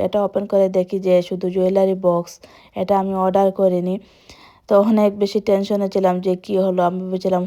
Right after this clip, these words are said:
হয়তো ভুলে চলে আসছে এটা। তো পরের দিন আমি এই সেইনে যে কমপ্লেন করার একটা সিস্টেম আছে, সেখানে আমি গিয়ে কমপ্লেন করি যে আমি আমার পার্সেলটা পাইনি,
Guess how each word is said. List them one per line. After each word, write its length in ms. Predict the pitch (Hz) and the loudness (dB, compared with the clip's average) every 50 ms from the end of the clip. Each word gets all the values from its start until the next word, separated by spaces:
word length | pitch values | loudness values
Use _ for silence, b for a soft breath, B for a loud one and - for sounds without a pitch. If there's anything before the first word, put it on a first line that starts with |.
| 180 | -4
হয়তো 260 | 185 180 180 180 190 180 180 175 175 170 | -4 -6 -2 0 0 2 2 2 0 0
ভুলে 260 | 180 190 185 185 185 185 | -2 -2 0 0 0 0
চলে 300 | 185 - 185 175 175 175 | 0 0 0 0 2 2
আসছে 320 | 180 180 180 180 - - 185 175 170 | 0 0 -2 -4 -6 -2 -2 -2 0
এটা। 160 | 170 185 180 190 B B B B B B B B B B _ | 0 0 -2 -2 B B B B B B B B B B _
তো 80 | - 185 180 180 180 175 180 180 175 175 185 180 - - _ - - _ | 0 2 4 4 4 4 4 4 4 2 0 -2 -4 -8 _ -20 -4 _
পরের 260 | - 202 190 190 185 | 2 4 4 4 2
দিন 180 | 196 196 196 - - 185 185 | 2 0 -2 0 -2 -2 -2
আমি 160 | 185 185 190 208 233 - _ _ _ _ _ _ - | -2 -2 -2 -4 -6 -10 _ _ _ _ _ _ -6
এই 220 | - 156 165 170 175 | -4 -2 -2 -2 -4
সেইনে 400 | - - 196 180 175 180 185 185 180 | -4 -2 -2 0 0 0 -2 -2 -4
যে 180 | 185 190 185 185 180 | -2 0 0 0 2
কমপ্লেন 420 | - 190 185 185 185 - 185 185 196 | 0 -2 -2 -2 -2 -2 -2 -2 -2
করার 380 | - 202 190 185 185 180 185 185 - - 175 | -2 0 2 4 4 4 4 2 0 -4 -6
একটা 220 | 170 - 180 175 170 170 165 165 | -6 -4 -2 -2 0 0 -2 -4
সিস্টেম 360 | - - 180 - - - 190 190 | -6 -8 -10 -8 -6 -6 -4 -4
আছে, 160 | 185 190 180 | -4 -6 -6
সেখানে 380 | - - 175 175 185 180 180 180 175 | -4 -6 -6 -4 -2 -2 -2 -2 -2
আমি 160 | 170 175 175 170 | -2 -2 -4 -4
গিয়ে 200 | 175 170 170 170 170 185 | -2 -2 -2 -2 -2 -4
কমপ্লেন 300 | 180 180 180 185 180 185 | -6 0 0 0 0 2
করি 220 | 185 190 180 175 175 170 | 0 0 0 0 0 0
যে 60 | 180 175 | 0 0
আমি 160 | 175 170 175 175 | 0 0 0 -2
আমার 160 | 175 175 175 - | -4 -6 -4 -4
পার্সেলটা 420 | 180 175 170 - - 190 180 190 185 185 185 | -4 -6 -4 -6 -10 -6 -6 -6 -6 -2 0
পাইনি, 340 | 185 175 175 175 185 180 | 0 0 0 -2 -4 -6